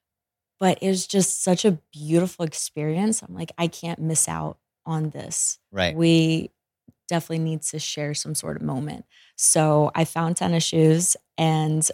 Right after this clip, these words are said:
Speaker 1: we all line up in the street, what you see on the T V. This girl is crying next to me.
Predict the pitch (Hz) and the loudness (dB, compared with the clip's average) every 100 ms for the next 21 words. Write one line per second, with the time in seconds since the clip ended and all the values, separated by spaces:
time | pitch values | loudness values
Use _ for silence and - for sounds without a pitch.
0 | - 160 165 160 156 156 156 156 156 165 | -4 2 4 6 6 8 6 4 0 0
1 | 190 180 190 - 165 165 - - 160 - | 0 0 0 2 4 4 2 -2 0 0
2 | 160 160 - 165 156 156 156 208 - _ | 2 2 2 2 4 4 4 2 -4 _
3 | _ _ _ - 160 160 - 165 165 170 | _ _ _ -2 2 2 2 4 6 4
4 | 160 156 - - 160 160 160 160 - - | 2 -4 -8 -8 -6 -4 -4 -4 -6 -8
5 | 156 156 | -6 -6